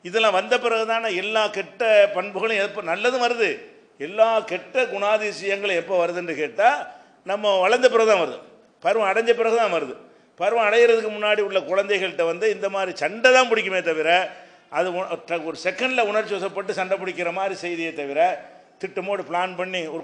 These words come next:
குழந்தை வந்து அடிச்சிருச்சுன்னு வைங்களேன், ஒரு குழந்தைய, அது idea பண்ணி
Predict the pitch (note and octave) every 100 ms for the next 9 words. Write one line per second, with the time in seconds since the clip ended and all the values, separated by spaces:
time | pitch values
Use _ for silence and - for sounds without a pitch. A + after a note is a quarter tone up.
0 | E3+ G#3 F#3+ F3+ F3 E3+ E3 F#3+ F#3 F3
1 | E3 D#3+ D3+ F3+ E3 E3 D#3+ E3 D3+ E3+
2 | E3+ - - - _ - D3 E3+ E3+ D#3
3 | D#3+